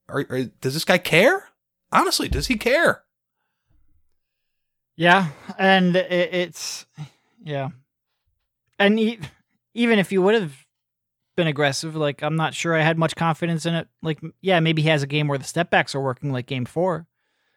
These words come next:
Speaker 2: but I'm not sure I have a ton of confidence in him creating great shots at this stage. He has to get himself into the best basketball shape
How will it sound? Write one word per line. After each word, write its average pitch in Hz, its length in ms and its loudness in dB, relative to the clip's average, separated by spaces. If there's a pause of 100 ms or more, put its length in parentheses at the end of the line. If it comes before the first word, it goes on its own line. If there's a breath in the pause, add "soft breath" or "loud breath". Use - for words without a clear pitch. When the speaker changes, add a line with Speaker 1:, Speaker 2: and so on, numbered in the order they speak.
(120)
Speaker 2:
but 165 100 0
I'm 165 100 2
not 165 160 0
sure 156 160 -2
I 139 80 2
have 135 120 0
a 131 40 -12
ton 143 160 -4
of 131 60 -6
confidence 135 540 -6
in 131 120 -8
him 131 160 -4
creating 127 400 -6
great 123 240 -8
shots - 460 -8 (100)
at 135 120 -10
this 135 140 -12
stage. 160 320 -4
He 147 140 -6
has 143 300 -2
to 156 300 -8
get 156 200 -2
himself 156 520 -4
into 151 440 -6
the 139 160 -10 (280)
best - 360 -4 (640)
basketball 170 540 0
shape 170 380 -4